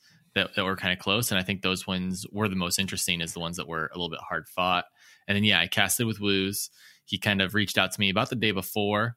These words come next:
um, saying, like, "Hey, I may or may not be able to cast with you. I may have to play," or something like that. And then the day of, he was like, "I should be able to cast. Everything's fine. I got players and stuff." So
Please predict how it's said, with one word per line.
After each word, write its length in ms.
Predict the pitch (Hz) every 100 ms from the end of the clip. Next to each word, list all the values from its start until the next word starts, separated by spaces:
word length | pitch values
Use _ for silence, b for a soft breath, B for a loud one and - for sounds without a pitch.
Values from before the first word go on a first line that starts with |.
| _
um, 280 | 95 92 87
saying, 260 | - 95 90
like, 180 | 90
"Hey, 360 | 92 87 110 104
I 40 |
may 180 | 98 98
or 60 | 98
may 120 | 95
not 180 | 92 78
be 60 |
able 100 | 87
to 60 | 78
cast 340 | - 131 117
with 160 | 123 -
you. 140 | 123
I 60 | 110
may 160 | 101 95
have 180 | 90
to 80 | -
play," 400 | - 123 117 120
or 80 | 117
something 320 | 110 113 120
like 220 | 113 110 -
that. 280 | 113 110
And 120 | 92 92
then 160 | 90
the 100 | 92
day 280 | 90 95 95
of, 380 | - 92 95 98
he 120 | 95
was 160 | 90 87
like, 260 | 90 - -
"I 80 |
should 240 | - - 101
be 60 |
able 120 | 104 92
to 80 |
cast. 460 | 95 113 104 104 -
Everything's 400 | 92 92 87 -
fine. 380 | - 101 101 98
I 100 | 85
got 360 | 90 85 -
players 540 | _ 110 107 107 107 -
and 100 | 107
stuff." 340 | - 107 110
So 360 | - 87 80